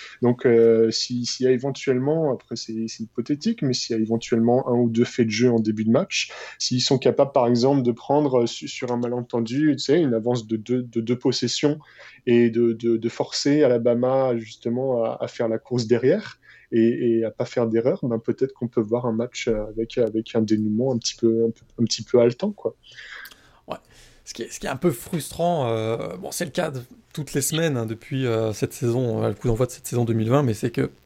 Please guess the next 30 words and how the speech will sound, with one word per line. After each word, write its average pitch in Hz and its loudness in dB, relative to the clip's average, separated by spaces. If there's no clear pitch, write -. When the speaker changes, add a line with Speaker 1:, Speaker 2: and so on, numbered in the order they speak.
Speaker 2:
Ole 139 2
Miss, 156 2
pour - -4
pouvoir 139 4
battre 143 2
Alabama 127 0
comme 147 -2
ils 139 -4
l'ont 131 -2
fait, - -6
euh, 110 -2
quelques 120 -4
fois 139 -2
ces - -10
dernières 113 -8
années, 123 -2
ils 127 -4
surfaient - -4
aussi - -6
beaucoup 135 -6
sur 131 -4
l'ambiance 143 -2
qu'il - -8
y 120 -6
avait 123 -4
au, 123 -4
euh, 107 -2
au 131 -6
Vogt 120 -6
Heming-, 117 -6